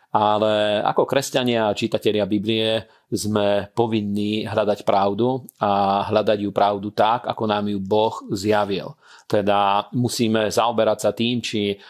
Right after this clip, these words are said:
veci, ktorým veríme a o ktorých sme presvedčení, či sú výsledkom nejakých domienok, alebo sú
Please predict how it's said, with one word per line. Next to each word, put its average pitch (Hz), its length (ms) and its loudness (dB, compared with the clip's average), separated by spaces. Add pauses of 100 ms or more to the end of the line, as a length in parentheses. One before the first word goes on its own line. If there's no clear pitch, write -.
(180)
veci, 113 480 0
ktorým 101 320 -2
veríme 117 640 0
a 101 160 2
o 101 80 -4
ktorých 104 320 -2
sme 98 80 -4
presvedčení, 117 800 -2 (320)
či 120 400 0
sú 120 240 0 (480)
výsledkom 110 800 0
nejakých 104 400 -2
domienok, 117 720 0
alebo 104 320 0
sú 104 400 0